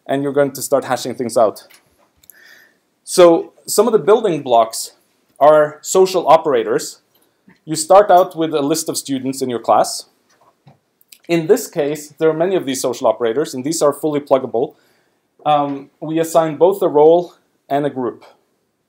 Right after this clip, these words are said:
So you are mayor in group one. And then we have the first activity, and we say, in this case, we want them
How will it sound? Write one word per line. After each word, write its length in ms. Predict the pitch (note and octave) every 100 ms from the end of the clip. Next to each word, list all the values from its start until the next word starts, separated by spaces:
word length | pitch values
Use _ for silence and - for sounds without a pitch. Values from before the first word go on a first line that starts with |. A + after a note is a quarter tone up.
| _
So 220 | C3 B2
you 200 | A#2+ D3+
are 100 | C#3+
mayor 320 | C3 D3+ E3+
in 140 | C#3
group 220 | B2 C3 A#2+
one. 220 | G#2 F#2+ _ _ _ _ _ _ _ _
And 240 | D3+ D3 D3+
then 380 | A3 G#3+ G3 _
we 140 | D#3+
have 260 | D#3 D#3+ C#3
the 120 | C3
first 240 | G#3 B3+
activity, 560 | F#3 - C#3+ C3+ D#3+ A#3 _ _ _ _ _ _ _
and 140 | D3+ D#3+
we 60 |
say, 340 | D#3+ F3+ E3 E3
in 200 | D3 C#3+
this 180 | B3
case, 300 | - F3 F3
we 80 | D#3+
want 280 | D3+ E3+ F#3
them 380 | F3 D#3+ E3